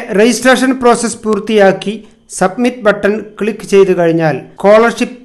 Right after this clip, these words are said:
പേജ് ഓപ്പൺ ആകും. അവിടെ ഇടതുഭാഗത്ത് മുകളിലായി കാണുന്ന പി ജെ എം എസ് എന്നതിൽ ക്ലിക്ക് ചെയ്യുക. അതിനുശേഷം കാണുന്ന ഈ ഭാഗത്ത് "Please select your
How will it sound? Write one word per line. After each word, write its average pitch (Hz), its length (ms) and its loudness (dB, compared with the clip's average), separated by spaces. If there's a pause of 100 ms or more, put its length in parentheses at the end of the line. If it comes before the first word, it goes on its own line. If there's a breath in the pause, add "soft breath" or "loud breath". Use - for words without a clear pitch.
(120)
പേജ് 202 380 4 (320)
ഓപ്പൺ 196 300 0
ആകും. 120 220 -10 (260)
അവിടെ 208 240 4 (420)
ഇടതുഭാഗത്ത് 214 880 2 (460)
മുകളിലായി 214 680 4 (400)
കാണുന്ന 175 360 2 (440)
പി 226 120 -4 (160)
ജെ 247 140 6 (360)
എം 208 100 0 (140)
എസ് - 180 -6 (240)
എന്നതിൽ 196 340 2 (360)
ക്ലിക്ക് 240 360 -2
ചെയ്യുക. 143 260 -4 (420 soft breath)
അതിനുശേഷം 247 600 4 (100)
കാണുന്ന 202 340 4 (440)
ഈ - 20 0 (160)
ഭാഗത്ത് 175 440 2 (400)
"Please 262 260 2 (100)
select 214 280 2 (120)
your 196 180 6